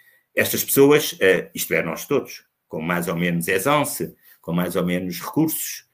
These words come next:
eh, e aqui também há muita assimetria, evidentemente, do ponto de vista social, que fica ao de cima de forma muito mais clara, tudo isto gera, efetivamente, sem grande exagero,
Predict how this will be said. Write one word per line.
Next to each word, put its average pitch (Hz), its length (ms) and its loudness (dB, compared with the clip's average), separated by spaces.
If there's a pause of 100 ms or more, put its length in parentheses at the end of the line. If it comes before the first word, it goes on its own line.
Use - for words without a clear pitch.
(300)
eh, 85 600 0 (100)
e 90 80 0
aqui 87 160 -2
também 90 220 0
há 90 80 2
muita 90 200 -2
assimetria, 87 520 -4
evidentemente, 87 540 -4
do - 60 -8
ponto - 160 -10
de 113 80 -10
vista - 140 -8
social, 98 580 2 (360)
que 78 160 -4
fica - 340 -6 (100)
ao 82 160 -6
de - 80 -6
cima 87 300 0
de - 240 -16
forma 80 220 -4
muito 85 180 -8
mais 87 140 -8
clara, 123 400 0 (1120)
tudo 160 200 6
isto - 240 4
gera, 113 460 4 (380)
efetivamente, 104 680 4
sem 95 180 2
grande 98 260 2
exagero, 90 540 0